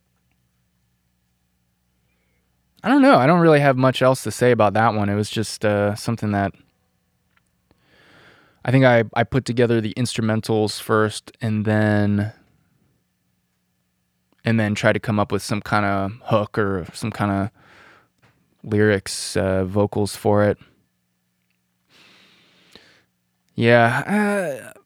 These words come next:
the ending is a little bit much. You gotta be in the right mood, uh, 'cause it's kind of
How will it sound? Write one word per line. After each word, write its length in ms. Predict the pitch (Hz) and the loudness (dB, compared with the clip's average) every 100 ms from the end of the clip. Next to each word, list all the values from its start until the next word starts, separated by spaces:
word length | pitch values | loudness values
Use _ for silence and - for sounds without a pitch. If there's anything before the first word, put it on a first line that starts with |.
| _ _ | _ _
the 240 | 165 190 202 | -2 0 2
ending 340 | 220 220 180 | 4 6 4
is 140 | 151 | 4
a 40 | 139 | 4
little 220 | 139 131 | 6 6
bit 180 | 123 110 | 4 2
much. 460 | 117 113 - - - - - - _ - _ _ _ _ _ _ _ _ _ _ _ _ _ _ | 2 0 -2 -10 -12 -18 -20 -20 _ -20 _ _ _ _ _ _ _ _ _ _ _ _ _ _
You 100 | - | 0
gotta 140 | 131 120 | 2 4
be 140 | 120 | 2
in 80 | 113 | 0
the 100 | 110 | 2
right 220 | 110 98 | 2 2
mood, 360 | 107 107 107 104 | 2 2 2 0
uh, 280 | 101 101 101 | 0 0 -2
'cause 200 | 107 107 | -8 -10
it's 180 | 101 - | -14 -16
kind 220 | - 110 | -10 -10
of 260 | - - | -12 -20